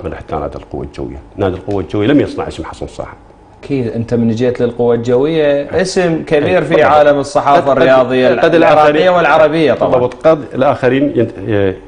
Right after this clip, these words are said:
Speaker 1: الآن يعتقدون بأن أتحدث بلغة الأنا، أبدًا لا أتحدث بلغة الأنا.
Speaker 2: بالعكس، أنت إنسان متواضع.
Speaker 1: وأقولها ب-، وأقولها بكل تواضع، لكن هناك الأغلبية في نادي القوة الجوية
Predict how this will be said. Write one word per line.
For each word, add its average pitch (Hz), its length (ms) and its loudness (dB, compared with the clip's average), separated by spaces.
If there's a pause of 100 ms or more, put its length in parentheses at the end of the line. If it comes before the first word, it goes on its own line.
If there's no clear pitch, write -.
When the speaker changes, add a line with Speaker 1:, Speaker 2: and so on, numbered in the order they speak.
Speaker 1:
الآن 131 220 4
يعتقدون 117 420 -2
بأن 107 200 -2
أتحدث 104 420 -2
بلغة 98 380 0
الأنا، 110 360 -2
أبدًا 92 260 -4
لا 104 160 -2
أتحدث 92 360 -6
بلغة 98 340 -2
الأنا. - 160 0
Speaker 2:
بالعكس، 139 320 -4
أنت 110 160 -8
إنسان 139 360 0
متواضع. 117 440 0
Speaker 1:
وأقولها 151 420 4
ب-، - 180 -4
وأقولها 143 380 2
بكل 139 260 -2
تواضع، 107 360 2 (340)
لكن 147 440 0 (680)
هناك 143 320 2 (1600)
الأغلبية 147 680 2
في 135 160 -4
نادي 135 200 0
القوة 127 280 -4
الجوية 131 420 -4